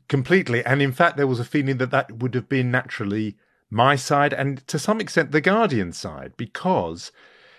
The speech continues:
the, those were the same people who had been,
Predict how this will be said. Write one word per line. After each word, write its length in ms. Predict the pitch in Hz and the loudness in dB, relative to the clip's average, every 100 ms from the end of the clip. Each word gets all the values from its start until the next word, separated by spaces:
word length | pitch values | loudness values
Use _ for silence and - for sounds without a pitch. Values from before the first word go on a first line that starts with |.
| _ | _
the, 260 | - 127 - | 0 2 2
those 340 | 151 185 208 156 | 4 4 4 0
were 60 | |
the 120 | 135 131 | -2 -2
same 360 | 151 147 147 | 0 0 -2
people 580 | 117 90 - - 80 85 - | -8 -12 -12 -14 -14 -12 -8
who 160 | 110 | -8
had 420 | 95 101 98 98 | -6 -6 -6 -8
been, 400 | 101 95 92 101 | -8 -8 -6 -10